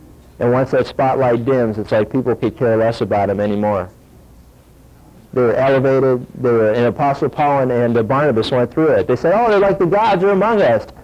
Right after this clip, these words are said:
And they elevated them, and they started to worship him. And Paul and Barnabas said, "No, don't worship us. Worship God. Don't worship us."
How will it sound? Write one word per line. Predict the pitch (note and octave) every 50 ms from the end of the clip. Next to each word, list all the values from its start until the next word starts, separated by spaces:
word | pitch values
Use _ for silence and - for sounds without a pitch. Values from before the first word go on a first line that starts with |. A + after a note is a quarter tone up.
| - -
And | D3 D3
they | D3+ D#3
elevated | F3 G3+ G#3+ E3+ E3 D#3+ D#3 D3+ C#3
them, | C#3+ C#3
and | C#3+ D3
they | D3
started | C#3+ - F#3 F3 E3 D#3
to | D3+
worship | D#3 F3 G3+ G3 - F3 D3
him. | C#3+ C#3
And | C#3 C#3 -
Paul | F3+ E3 D#3+
and | D#3 D3+
Barnabas | D#3+ E3+ F3+ F3+ E3+ D#3+ -
said, | F3 D#3 D3+
"No, | F#3+ G3 F3 D#3
don't | F#3 F#3+ F3+
worship | F#3 F#3+ F#3+ F#3 - E3 C3+ D3
us. | D3+ D3 E3 D#3+
Worship | E3 - D#3 F3 F#3 - F#3 E3+ D3+ C#3+
God. | E3 F3+ G3 F3+ D3
Don't | E3+ E3+ E3
worship | E3 E3 D#3 - D#3 C#3 B2 -
us." | D#3 E3+